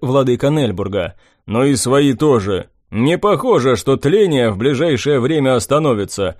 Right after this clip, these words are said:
что оно вообще когда-нибудь остановится само, прежде чем пожрет весь мир». «Господин», барон поднял глаза на герцога, «почему король тогда мешает последователям Рюгуса?»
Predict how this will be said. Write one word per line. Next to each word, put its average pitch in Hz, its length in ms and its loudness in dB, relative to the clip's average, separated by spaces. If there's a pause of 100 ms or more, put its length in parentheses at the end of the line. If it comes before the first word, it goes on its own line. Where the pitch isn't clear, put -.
(120)
что 131 200 0
оно 160 200 2
вообще 143 600 0
когда-нибудь 117 720 0
остановится 123 760 0
само, 135 460 0
прежде 110 420 -2
чем 113 240 -4
пожрет 127 540 -2
весь 113 280 -4
мир». 131 320 -4 (680)
«Господин», 143 800 -2 (260)
барон 123 320 0
поднял 117 340 -2
глаза 120 320 -2
на 120 120 -2
герцога, 107 640 -4 (280)
«почему 196 600 0
король 156 500 2
тогда 139 400 0
мешает 151 680 -2
последователям 123 880 -2
Рюгуса?» 110 680 -4